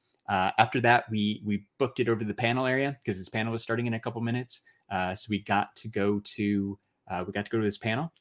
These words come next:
Uh, also, I think my first panel that I've ever been to at Phoenix Comic Con.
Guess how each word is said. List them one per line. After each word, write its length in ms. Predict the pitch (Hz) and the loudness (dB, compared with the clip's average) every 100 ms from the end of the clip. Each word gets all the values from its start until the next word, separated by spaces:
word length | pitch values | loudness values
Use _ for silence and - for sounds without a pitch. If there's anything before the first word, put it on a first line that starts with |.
| - | -16
Uh, 60 | 95 | -8
also, 320 | 98 120 160 | -6 -4 -2
I 80 | 110 | -4
think 200 | 107 127 - | -4 -8 -6
my 120 | 110 - | -6 0
first 280 | 131 123 - | 0 0 -6
panel 260 | 147 165 | -6 -4
that 120 | 160 151 | -2 0
I've 160 | 143 | 0
ever 180 | 156 151 | 2 2
been 160 | 151 156 | 2 2
to 180 | - 143 | 4 2
at 100 | 170 | 2
Phoenix 280 | 151 127 | -4 -4
Comic 260 | - 143 - | -2 -2 -2
Con. 260 | 160 165 | -4 -4